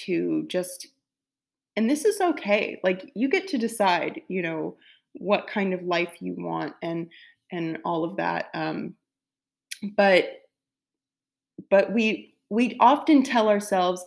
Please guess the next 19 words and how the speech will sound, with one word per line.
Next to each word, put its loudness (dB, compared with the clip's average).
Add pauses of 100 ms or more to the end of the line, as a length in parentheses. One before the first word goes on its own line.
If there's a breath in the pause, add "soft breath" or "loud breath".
"I -4
don't -2
have -4
time -8
because -4
of -6
my -4
children," -6 (480 loud breath)
or, -2
"Because -2
of -4
my -2
life -2
right -4
now, -6
I -2
just -6
don't -2
have -6